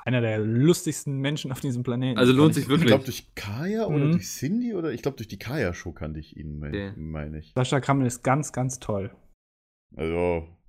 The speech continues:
Speaker 3: ja, wobei halt die, die Puppen, also das ist ja so ein Vogel, ne, den er ja hat. Ich find die
Speaker 1: Ja, ja,
Speaker 3: Stimme
Speaker 1: er hat
Speaker 3: halt,
Speaker 1: auf
Speaker 3: ja,
Speaker 1: jeden Fall einen Vogel, das stimmt.
Speaker 3: Die Stimme ist so ein bisschen gewöhnungsbedürftig, aber gut.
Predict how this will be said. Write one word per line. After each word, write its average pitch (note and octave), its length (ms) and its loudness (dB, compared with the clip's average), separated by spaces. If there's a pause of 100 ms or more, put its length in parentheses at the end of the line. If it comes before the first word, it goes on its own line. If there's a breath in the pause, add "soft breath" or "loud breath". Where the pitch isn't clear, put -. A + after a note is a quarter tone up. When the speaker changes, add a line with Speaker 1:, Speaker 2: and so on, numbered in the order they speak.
(400)
Speaker 3:
ja, E2+ 240 0
wobei F2 320 0
halt E2+ 200 -2
die, E2 100 -6
die E2 120 -8
Puppen, - 320 -6
also F2 160 -2
das D#2 200 -8
ist E2+ 140 -8
ja F2+ 120 -2
so D#2 80 -6
ein D2+ 80 -8
Vogel, F#2 360 -4
ne, F2+ 180 -2
den E2 180 -6
er D#2+ 120 -6
ja D2+ 160 -6
hat. E2+ 220 -10 (480)
Ich F#2+ 120 -14
find G2 180 -2
die F#2 40 -6
Speaker 1:
Ja, C3 120 6
ja, C3+ 120 4
Speaker 3:
Stimme B2 140 4
Speaker 1:
er B2 60 4
hat - 60 2
Speaker 3:
halt, D#2 220 -2
Speaker 1:
auf - 80 0
Speaker 3:
ja, E2+ 60 0
Speaker 1:
jeden - 120 4
Fall E2 220 2
einen D#2+ 80 -2
Vogel, B2 260 2
das A#2+ 120 0
stimmt. F#2+ 320 -12 (520)
Speaker 3:
Die F#2+ 200 -18
Stimme F#2+ 220 -2
ist E2+ 160 -6
so F2+ 80 -10
ein F2+ 40 -8
bisschen E2+ 460 -8
gewöhnungsbedürftig, G#2+ 960 -4
aber F2 180 -2
gut. D#2+ 260 -8